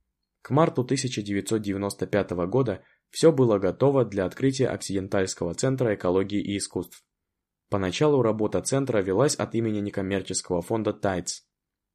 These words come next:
TIDES Non-Profit Foundation. А через два года группа планировала создать собственную некоммерческую корпорацию по статье пятьсот один эс три. Было разработано несколько учебных программ,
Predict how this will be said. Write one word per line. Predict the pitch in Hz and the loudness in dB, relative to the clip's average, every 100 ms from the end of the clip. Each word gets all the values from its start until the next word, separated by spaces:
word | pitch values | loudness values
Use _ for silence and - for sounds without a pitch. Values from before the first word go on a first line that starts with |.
| _ | _
TIDES | 117 135 139 131 113 | 0 0 0 -4 -4
Non-Profit | 107 98 104 98 101 - | -4 0 0 0 -4 -6
Foundation. | 101 98 90 85 - - _ _ _ _ _ _ _ | -6 -4 -4 -4 -10 -16 _ _ _ _ _ _ _
А | 104 | -4
через | 104 110 104 | 0 2 2
два | 107 92 | 2 0
года | 98 151 131 107 - | 4 4 4 -2 -2
группа | 127 160 139 | 0 2 2
планировала | 117 101 123 123 113 104 | 2 2 4 4 4 4
создать | 104 95 117 - | 2 2 0 2
собственную | - 113 - 95 92 | 0 0 0 -4 -2
некоммерческую | 92 101 101 92 101 - 92 | -2 0 0 0 -4 -4 -2
корпорацию | 92 - 110 139 - 131 | -2 0 2 2 2 2
по | 107 | 2
статье | - 95 135 143 | 0 0 2 0
пятьсот | 101 - 104 | 0 0 0
один | - 98 120 135 | 0 -2 0 0
эс | 104 98 | 0 -4
три. | - 95 85 _ _ _ _ _ _ _ _ _ | -2 -4 -4 _ _ _ _ _ _ _ _ _
Было | 110 147 165 | 0 4 6
разработано | 127 110 107 127 120 104 | 6 4 4 4 2 0
несколько | 104 113 107 101 | 0 0 -2 0
учебных | 98 95 101 92 87 | -2 2 2 2 -4
программ, | - 92 113 143 135 | -2 0 2 0 0